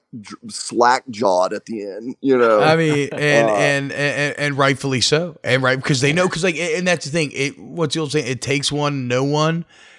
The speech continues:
Speaker 2: I mean, these are master fighters in their own right, right? Like, we know, or at least we think
Speaker 1: Oh,
Speaker 2: that
Speaker 1: yeah.
Speaker 2: Bo's stronger than Mando and, like, very strong. We talked about ninety-nine percent. These guys are probably stronger than ninety-nine point nine percent of people in the galaxy, but Luke is the point zero zero.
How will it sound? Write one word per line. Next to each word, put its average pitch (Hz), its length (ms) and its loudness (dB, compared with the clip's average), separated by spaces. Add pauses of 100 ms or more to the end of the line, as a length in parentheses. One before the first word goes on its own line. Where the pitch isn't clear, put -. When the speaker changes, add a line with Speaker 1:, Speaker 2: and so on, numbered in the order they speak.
(220)
Speaker 2:
I 147 120 -6
mean, 143 240 0
these 160 340 0
are 135 380 4
master 131 560 0
fighters 120 640 0
in 127 200 -2
their 123 160 0
own 131 280 0
right, - 200 -2
right? 139 200 2
Like, 127 160 -2
we 180 120 4
know, 139 400 2
or 120 120 0
at 131 60 -2
least 143 200 -2
we 131 60 -2
think 170 160 6
Speaker 1:
Oh, 160 40 0
Speaker 2:
that 123 100 4
Speaker 1:
yeah. - 120 4
Speaker 2:
Bo's 127 300 0
stronger 123 720 0
than 110 180 -6
Mando 113 400 -2
and, 92 160 -4
like, 101 220 -8
very 127 340 -4
strong. 120 480 0
We 117 80 -8
talked 143 220 -2
about 120 200 -2 (360)
ninety-nine 127 720 0
percent. 120 360 -6
These 139 220 -2
guys 127 380 0
are 127 60 -4
probably 123 380 -2
stronger 123 340 -2
than 120 160 -4
ninety-nine 120 480 -2
point 120 260 -4
nine 131 300 -2
percent 131 280 -4
of 110 60 -8
people 117 220 -8
in 113 60 -8
the 117 40 -10
galaxy, 117 400 -4
but 110 200 -6
Luke 120 420 -6
is 107 160 -6
the 107 140 -6
point 113 360 -8
zero 113 240 -8
zero. 110 220 -8